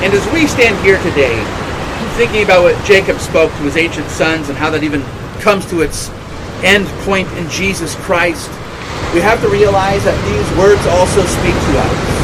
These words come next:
Paul told Timothy once in Second Timothy chapter three that all Scripture is inspired by God. We know that verse, right?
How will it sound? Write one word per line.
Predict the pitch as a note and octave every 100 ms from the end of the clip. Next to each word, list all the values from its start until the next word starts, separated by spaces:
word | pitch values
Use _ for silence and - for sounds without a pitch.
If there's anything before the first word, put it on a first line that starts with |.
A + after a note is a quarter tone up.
| - - - - - - - - - - - - - F#3
Paul | G#3+ G#3+
told | G#3+ G#3
Timothy | A3+ G#3+ G3 F3+
once | E3+ F#3+ -
in | D#3+
Second | - G3 G#3
Timothy | F#3+ F3+
chapter | G3 F3+ D#3+ -
three | G3+ G3
that | F3+ F3+
all | A3+ A3
Scripture | - A3 A3+ G#3
is | G3+ F#3 - - - - -
inspired | F3+ - - C#4 D#4 -
by | C4 G#3+
God. | F3+ C3
We | A#3
know | A3
that | C3+
verse, | C3+ C3
right? | D3 G3